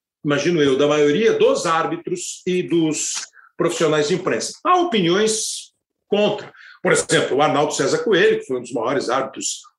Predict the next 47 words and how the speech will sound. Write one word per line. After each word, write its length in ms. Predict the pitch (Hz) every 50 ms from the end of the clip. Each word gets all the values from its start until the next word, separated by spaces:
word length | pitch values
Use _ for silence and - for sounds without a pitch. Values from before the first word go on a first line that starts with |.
| _ -
da 80 | 151 151
história 320 | 143 - - 123 113 117
do 100 | - -
futebol, 720 | - 147 - 214 214 170 147 143 160 196 185 123 - - - - _ _ _ -
final 220 | 170 143 123 123
de 100 | 120 -
Copa 240 | - 117 - - 147
do 100 | 185 185
Mundo 280 | 151 143 160 170 127
e 60 | 120 120
tanto 260 | 135 143 143 135 -
tempo. 280 | - 143 139 139 - - _ _ - - - - -
Acho 240 | 139 135 - -
que 100 | - 170
é 80 | 156 151
o, 340 | 160 160 143 120 117 - - _ _ _ _ _ _ _
o 100 | - 123
grande, 580 | 117 135 160 165 156 139 147 147 120 98 - - _ - - _ _ _ _ _ _ _ _ _ _ _ _
tirando, 320 | - 160 147 160 160 147
vai, 200 | 143 143 143 131
o 60 | 120
Mário 240 | 117 139 143 139 123
Viana 400 | 113 113 123 143 156 147 123 107
lá 180 | 101 110 123 123
no, 240 | 117 110 98 - - _
no, 240 | - 110 110 107 104
no 140 | 107 110
rádio, 360 | 107 101 123 147 156 156 127 117
na, 280 | 113 104 107 98 -
na 100 | 101 117
Rádio 300 | - - 127 123 123 117
Globo 240 | 120 131 135 131 135
do 100 | 113 117
Rio 120 | 117 120
de 60 | 117 -
Janeiro, 360 | 160 151 131 143 165 - - - - - - _
o 80 | 110 107
Arnaldo 260 | - - 117 - -
foi 140 | - 208 220
o 60 | 214
cara 200 | 214 139 127 -
que 100 | - 180
botou 540 | 156 196 240 240 - - 160 175 170 135 113
o 60 | -
comentário 540 | - 143 110 117 117 107 - 135 135 127 117
de 60 | 120
arbitragem 680 | 117 110 - 143 143 - 113 113 120 123 - 147 147